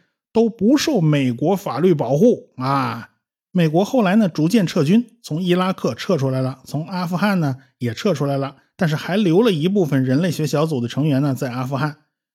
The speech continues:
美国逐渐要从反恐战争之中抽身，哎，他临走呢，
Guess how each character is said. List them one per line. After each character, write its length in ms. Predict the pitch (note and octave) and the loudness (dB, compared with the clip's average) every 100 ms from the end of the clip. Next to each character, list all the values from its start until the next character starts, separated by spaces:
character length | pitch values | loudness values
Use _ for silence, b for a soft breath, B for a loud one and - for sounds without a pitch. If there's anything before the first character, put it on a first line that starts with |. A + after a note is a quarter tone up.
| _ - | _ -2
美 260 | C#3+ C3+ | 0 2
国 260 | C3+ F#3+ C4+ | 2 2 2
逐 360 | - - E3+ B3 | 0 -2 2 4
渐 200 | C4 A3 | 6 6
要 160 | G3 | 2
从 200 | - E3+ | 0 -2
反 340 | G#3 - E3 B3 | -2 -2 2 2
恐 220 | C3+ A#2 | 2 -2
战 260 | F#3+ D#3+ | -2 0
争 180 | E3 G#3+ | 2 2
之 160 | G#3 G3+ | 2 0
中 320 | G#3+ A3+ - _ | 0 0 -4 _
抽 400 | - - C4 C4 | -12 -4 0 2
身， 460 | A#3+ - C#4 C4+ - _ _ - | 0 2 2 2 -4 _ _ -6
哎， 160 | C3+ | -4
他 120 | B2 | -2
临 240 | D#3+ E3+ B3 | 2 6 6
走 180 | F#3 A#2 | 4 -2
呢， 160 | F3 | -2